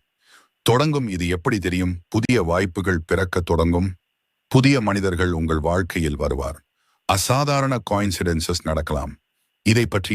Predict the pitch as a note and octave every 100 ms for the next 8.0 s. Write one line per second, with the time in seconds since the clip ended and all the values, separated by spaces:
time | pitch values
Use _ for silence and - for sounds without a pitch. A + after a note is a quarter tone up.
0 | D#2+ E2 - G2+ D2 D#2 E2+ E2 D#2+ D#2
1 | D#2+ D#2+ D2+ D#2 F#2 E2+ E2+ D#2 D2 D#2
2 | C2 C2 - _ _ _ _ A#2 A#2+ B2+
3 | G2+ F2 F2+ G2+ F2 E2 D#2 E2 D#2 D2
4 | D2+ D2 D2 C#2+ D2 D2+ C2+ C#2+ C#2+ B1+
5 | C#2 _ _ _ _ _ _ D#2 G2 D3
6 | D3 A#2+ F#2 F#2 F#2 F#2+ E2+ F2 F2+ F#2+
7 | F2+ G2 F2 E2 D#2+ D#2+ F2+ E2 C#2+ C2+